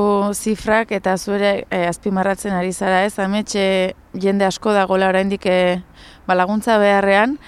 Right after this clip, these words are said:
Zu plazaz plaza aritzen zara urte osoan, Euskal Herrian baduzu sensazioa aipatzen ari zaren hori, e, jada beste nonbaitera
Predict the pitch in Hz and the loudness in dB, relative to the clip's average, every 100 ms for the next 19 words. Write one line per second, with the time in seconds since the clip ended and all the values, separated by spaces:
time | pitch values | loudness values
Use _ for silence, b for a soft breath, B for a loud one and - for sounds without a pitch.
0 | B B B B - 233 226 220 247 214 | B B B B -6 -2 0 0 -2 -2
1 | 226 208 196 190 240 208 208 190 185 180 | -2 0 0 0 -2 -4 0 2 2 2
2 | 240 202 202 190 226 254 202 190 208 196 | 0 0 0 0 0 -4 -4 -2 0 2
3 | 196 196 208 196 196 208 233 - 214 196 | 2 2 2 2 2 0 -4 -2 -2 0
4 | 220 - 208 196 196 - 202 202 202 202 | -2 0 0 0 -2 0 -2 -2 -2 -2
5 | 202 196 196 214 214 B B B B - | 0 0 0 0 -2 B B B B -2
6 | 190 190 190 196 202 196 202 202 196 190 | 2 2 2 2 2 0 0 0 2 2
7 | 190 196 202 208 202 185 | 2 2 0 0 0 -2